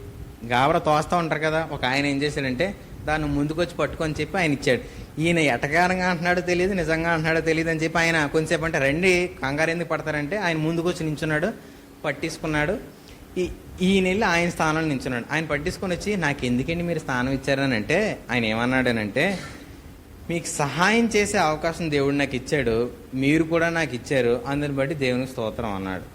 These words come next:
ఒకసారి ఆలోచించండి, లైన్లో నించునేటప్పుడు ఎంత బేగ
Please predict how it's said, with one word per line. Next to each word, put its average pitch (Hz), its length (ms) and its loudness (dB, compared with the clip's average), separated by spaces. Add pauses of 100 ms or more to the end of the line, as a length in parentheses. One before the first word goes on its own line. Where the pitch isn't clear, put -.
(580)
ఒకసారి 175 240 2
ఆలోచించండి, 185 760 0 (540)
లైన్లో 160 440 2
నించునేటప్పుడు 180 760 0
ఎంత 139 380 -2
బేగ 180 240 2